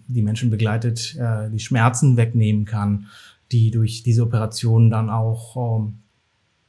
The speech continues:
naja, unterstützt in deren Weg. Außerdem war die Anästhesie eine dieser Fächer mit sehr diverse Ansätze.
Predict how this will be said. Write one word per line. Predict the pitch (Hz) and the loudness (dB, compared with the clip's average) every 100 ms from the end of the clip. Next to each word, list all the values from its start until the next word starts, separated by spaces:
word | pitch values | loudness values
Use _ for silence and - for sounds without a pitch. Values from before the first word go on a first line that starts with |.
| - | -4
naja, | 127 135 139 127 | 0 2 2 2
unterstützt | 131 123 - 196 190 - - - _ _ _ | 2 2 2 2 0 -8 -10 -14 _ _ _
in | 131 127 | 4 4
deren | 120 110 110 | 4 2 2
Weg. | 107 - - _ _ _ _ _ _ _ _ _ _ _ _ _ _ _ _ _ - | 0 -4 -18 _ _ _ _ _ _ _ _ _ _ _ _ _ _ _ _ _ 0
Außerdem | 131 127 143 147 | 4 4 6 4
war | 139 | 4
die | 143 | 4
Anästhesie | 135 117 113 123 139 | 2 2 2 2 0
eine | 131 139 | 0 2
dieser | 135 127 135 | 2 0 -2
Fächer | 117 123 143 131 127 | -2 -2 0 0 0
mit | 127 117 117 | 4 4 2
sehr | 127 104 117 127 127 - _ - | -2 -2 0 -2 -4 -12 _ -2
diverse | 123 120 107 110 143 139 127 | 2 2 2 2 0 0 0
Ansätze. | 120 131 127 120 120 104 | 0 0 -2 -2 -4 -4